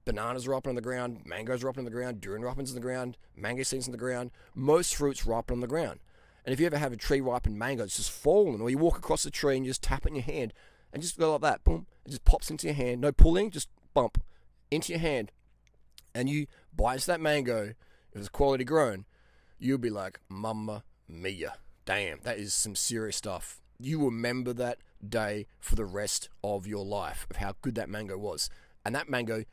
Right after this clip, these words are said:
you wouldn't wanna add sugar to it 'cause you're like, "Man, like, it's just, it's like adding sugar to sugar. It's just so good as it is." And you have a meal of those mangoes and you're like, "Man, I am so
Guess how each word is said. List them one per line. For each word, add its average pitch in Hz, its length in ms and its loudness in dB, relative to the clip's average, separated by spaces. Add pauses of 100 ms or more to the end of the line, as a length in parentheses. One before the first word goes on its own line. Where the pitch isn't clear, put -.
(120)
you 113 120 -8
wouldn't 165 160 -4
wanna 110 120 -6
add 87 160 -8
sugar 85 220 -10
to - 180 -10
it - 140 -16
'cause 90 180 -8
you're 98 80 -6
like, 82 180 -8
"Man, 104 340 -8
like, 76 180 -10
it's 87 160 -6
just, - 200 -6 (300)
it's - 100 -10
like 107 140 -6
adding 104 160 -2
sugar 127 180 -4
to 110 80 -6
sugar. 139 240 0
It's - 80 -6
just 104 140 -2
so 113 160 -2
good 110 100 -4
as 110 160 -4
it 117 80 -8
is." - 320 -4 (580)
And 113 120 -8
you 110 40 -4
have 120 140 -4
a 117 40 -4
meal 127 200 0
of 131 60 2
those 139 120 -2
mangoes 101 400 -6
and 98 60 -8
you're 95 80 -8
like, - 80 -14
"Man, 104 240 -10
I 98 120 -10
am - 60 -14
so 110 800 -2